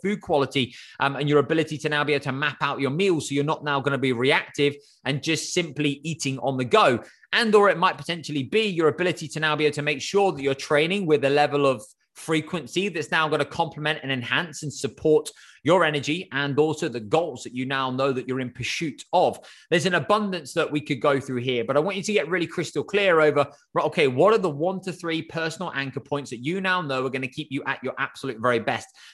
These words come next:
That might also be the importance and the power of now spending time with family and also now going and having some fun and, uh, partaking in certain hobbies.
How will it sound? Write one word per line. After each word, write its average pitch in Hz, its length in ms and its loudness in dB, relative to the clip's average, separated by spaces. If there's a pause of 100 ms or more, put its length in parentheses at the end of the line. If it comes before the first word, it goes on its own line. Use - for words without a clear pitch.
That 170 140 0
might 196 160 2
also 151 340 0
be 165 260 -4
the 135 120 -2
importance 147 640 -4
and 131 80 -4
the 127 60 -4
power 160 360 0
of 123 80 -4
now 139 140 -4
spending 139 420 -2
time 147 360 0
with 131 200 2 (340)
family 160 420 2
and 143 340 0
also 151 360 2
now 139 180 -2
going 143 360 0
and 123 80 -2
having 139 280 -4
some 117 180 -6
fun 160 500 4
and, 131 300 -4
uh, 127 220 2
partaking 147 600 -2
in 151 280 0
certain 139 440 0
hobbies. 110 540 -2